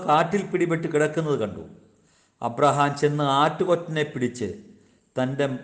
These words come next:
മകന് പകരം ഹോമയാഗം കഴിച്ചു. അബ്രഹാം ആ സ്ഥലത്തിന് യഹോവ ഇരേ എന്ന് പേരിട്ടു.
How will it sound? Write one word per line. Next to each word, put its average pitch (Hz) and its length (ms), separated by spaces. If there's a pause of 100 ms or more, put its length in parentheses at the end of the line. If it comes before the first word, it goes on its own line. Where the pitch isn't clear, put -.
(100)
മകന് 131 400
പകരം 131 380 (540)
ഹോമയാഗം 135 880 (320)
കഴിച്ചു. - 460 (1120)
അബ്രഹാം 139 500
ആ 143 100
സ്ഥലത്തിന് 151 480
യഹോവ 160 440
ഇരേ 165 340
എന്ന് 156 160
പേരിട്ടു. 123 520